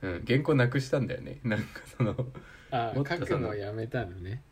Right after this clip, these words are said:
Speaker 1: うん。
Speaker 2: もっとなんか、振り幅を
Speaker 1: そうそう。
Speaker 2: 持ちたいっていうことです。
Speaker 1: それそれ、そう、そういうことよ。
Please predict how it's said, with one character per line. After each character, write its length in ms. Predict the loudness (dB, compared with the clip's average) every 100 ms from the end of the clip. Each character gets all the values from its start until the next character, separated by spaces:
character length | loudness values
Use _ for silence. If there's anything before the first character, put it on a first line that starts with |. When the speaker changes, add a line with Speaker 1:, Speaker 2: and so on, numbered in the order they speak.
| -20 -10
Speaker 1:
う 60 | -4
ん。 120 | 0
Speaker 2:
も 80 | 0
っ 20 |
と 260 | 0 -4 -2
な 120 | -4
ん 60 | -8
か、 200 | -14 -16 -20 -20
振 140 | -2 0
り 120 | 0
幅 260 | -2 -4 -6
を 160 | -8 -12 -18 -20 -20 -20 -20 _ -20 -8
Speaker 1:
そ 80 | -4
う 20 |
そ 40 |
う。 20 | -4
Speaker 2:
持 20 |
ち 100 | -4
た 100 | -4
い 100 | -4
っ 40 | -6 -12 -10
て 100 | -8
い 80 | -8
う 40 |
こ 120 | -10
と 100 | -10
で 140 | -12 -8
す。 100 | -4
Speaker 1:
そ 100 | 0
れ 180 | 2
そ 140 | 0 -2
れ、 160 | -4
そ 140 | -6 -6
う、 60 |
そ 160 | -4 -2
う 40 |
い 20 | -2
う 40 |
こ 140 | -4
と 140 | -10
よ。 80 | -12